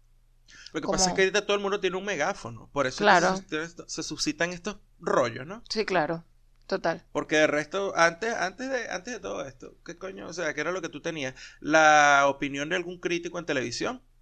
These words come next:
Speaker 1: Y cada quien tenía su opinión sobre una película.
Speaker 2: Me gustó o no me gustó, básicamente eso.
Speaker 1: Sí, y bueno, si llegabas a discutir algo, lo discutías ahí en la sala de tu casa o en una mesa, en un bar,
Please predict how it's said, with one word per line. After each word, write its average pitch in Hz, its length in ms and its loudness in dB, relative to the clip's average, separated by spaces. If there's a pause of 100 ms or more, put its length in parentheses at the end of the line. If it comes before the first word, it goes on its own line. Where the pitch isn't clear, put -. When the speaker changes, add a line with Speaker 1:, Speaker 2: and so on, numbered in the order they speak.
(500)
Speaker 1:
Y 170 160 -4
cada 185 200 8
quien 233 180 -6
tenía 240 280 -4
su 240 240 -10
opinión 165 440 0
sobre 208 220 -4
una 202 160 -2
película. 175 400 0
Speaker 2:
Me 247 60 2
gustó 254 240 2
o - 20 4
no 302 120 4
me 294 100 4
gustó, 208 340 2
básicamente 208 640 0
eso. 143 200 -4
Speaker 1:
Sí, 214 300 -4
y 196 320 2
bueno, 185 320 8
si 151 160 -2
llegabas 147 300 6
a 214 60 6
discutir 170 360 -2
algo, 185 140 2
lo 214 100 0
discutías 170 360 -2
ahí 175 80 2
en 180 100 -6
la 180 100 0
sala 156 300 2
de 170 80 4
tu 139 160 -10
casa 147 420 2
o 143 160 -2
en 131 80 -8
una 131 140 -6
mesa, 143 300 -6
en 151 60 -6
un 147 140 -12
bar, 147 440 4